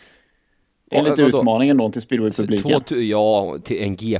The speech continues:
Speaker 2: P-final kvar. Ja, det ska man ju faktiskt göra. Annars måste jag säga att det är svagt, alltså.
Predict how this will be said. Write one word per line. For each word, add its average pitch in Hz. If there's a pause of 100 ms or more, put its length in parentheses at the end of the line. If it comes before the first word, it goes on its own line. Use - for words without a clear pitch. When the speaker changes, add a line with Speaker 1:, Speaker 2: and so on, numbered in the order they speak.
Speaker 2:
P-final 101
kvar. 113
Ja, 87
det 85
ska -
man 69
ju 71
faktiskt -
göra. 82
Annars 85
måste 110
jag 98
säga 95
att -
det 92
är 92
svagt, -
alltså. -